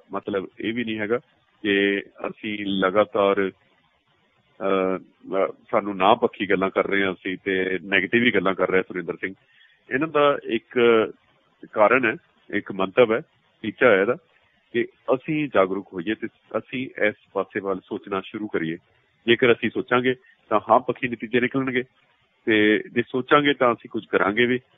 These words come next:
ਤੇ ਅਸੀਂ ਕਿਤੇ ਨਾ ਕਿਤੇ ਗੱਲ ਕਰਨੀ ਸ਼ੁਰੂ ਕਰਾਂਗੇ ਇਹਦੇ ਬਾਰੇ। ਸੋ, ਅਹ, ਬਿਲਕੁਲ ਬਹੁਤ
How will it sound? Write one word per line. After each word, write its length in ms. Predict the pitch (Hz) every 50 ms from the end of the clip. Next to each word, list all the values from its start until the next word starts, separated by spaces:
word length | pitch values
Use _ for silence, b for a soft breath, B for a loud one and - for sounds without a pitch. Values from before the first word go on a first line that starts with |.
| _ _ _
ਤੇ 160 | - 104 107
ਅਸੀਂ 180 | 104 - - 113
ਕਿਤੇ 220 | - 127 - 131
ਨਾ 80 | 120 113
ਕਿਤੇ 200 | 107 98 110 107
ਗੱਲ 200 | 90 95 90 90
ਕਰਨੀ 260 | - 92 87 87 90
ਸ਼ੁਰੂ 220 | 85 - - 110 98
ਕਰਾਂਗੇ 340 | - 87 82 80 78 78 - - _ - -
ਇਹਦੇ 140 | 90 98 95
ਬਾਰੇ। 200 | 90 80 - 64 - _ _ _ _ _ _ _ _ _ _ _ _ _ _ _ _ _ _ _ _
ਸੋ, 340 | 135 139 147 147 147 147 147 _ _ _ _ _ _ - 104
ਅਹ, 380 | 107 107 104 104 101 101 101
ਬਿਲਕੁਲ 480 | 95 98 117 120 123 - 143 135 135 131 - -
ਬਹੁਤ 280 | 113 113 120 123 -